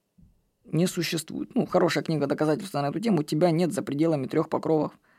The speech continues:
сознания" Стефана Валински. Вот. И в ночь после съёмок проекта "Мысли", с-, где мне задавали этот вопрос, мне приснился такой осознанный сон, в котором был своего рода ответ на счёт,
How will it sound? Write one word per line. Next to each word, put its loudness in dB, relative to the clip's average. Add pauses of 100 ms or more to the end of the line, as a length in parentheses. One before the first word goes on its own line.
сознания" -2
Стефана -4
Валински. -6 (1900)
Вот. -8 (920)
И -2
в -2
ночь 4
после -2
съёмок 2
проекта 2
"Мысли", -2
с-, -14
где -6
мне -4
задавали 2
этот -8
вопрос, -4
мне 2
приснился 0
такой 0
осознанный 0
сон, 0 (920)
в -16
котором 2
был 4
своего 2
рода 6
ответ 4 (100)
на -2
счёт, 0